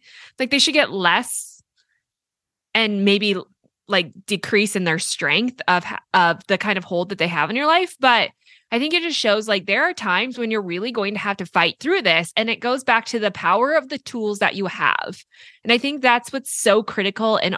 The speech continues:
all of health, is not chasing some idea that you think is automatically gonna make you healthy forever. But really, I think anytime we come to something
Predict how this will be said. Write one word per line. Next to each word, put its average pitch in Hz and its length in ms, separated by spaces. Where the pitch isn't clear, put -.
all 180 220
of 196 100
health, 190 380
is 233 220
not 233 460
chasing 233 680
some 208 420
idea 185 920
that 220 240
you 240 100
think 240 240
is 220 260
automatically 240 540
gonna 208 160
make 196 180
you 202 100
healthy 180 300
forever. - 680
But 240 220
really, 254 500
I 220 80
think 233 260
anytime 247 480
we 208 100
come 196 260
to 208 160
something 180 600